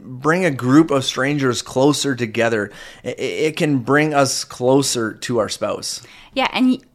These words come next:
Speaker 2: we know that the opposite is true as well, right? Poor
Speaker 1: Mm.
Speaker 2: communication,
Speaker 1: Yeah.
Speaker 2: criticism, individualistic thinking, discouragement,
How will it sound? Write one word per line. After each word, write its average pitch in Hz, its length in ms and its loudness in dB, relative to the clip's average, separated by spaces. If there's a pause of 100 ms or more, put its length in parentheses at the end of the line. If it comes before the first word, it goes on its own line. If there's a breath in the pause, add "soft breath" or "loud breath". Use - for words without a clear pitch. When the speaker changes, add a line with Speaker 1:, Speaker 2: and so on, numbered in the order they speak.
(260)
Speaker 2:
we 277 140 4
know 285 140 4
that 440 160 -6
the - 180 0
opposite 262 460 2
is 226 180 -6
true 220 280 -6
as 170 140 -6
well, 175 440 -2 (320 loud breath)
right? 196 360 0
Poor 277 260 2
Speaker 1:
Mm. 220 100 -2
Speaker 2:
communication, 220 760 0 (100)
Speaker 1:
Yeah. 113 260 -2
Speaker 2:
criticism, 262 800 -2 (140)
individualistic 233 1120 0
thinking, 233 560 -2 (320)
discouragement, 214 1200 -4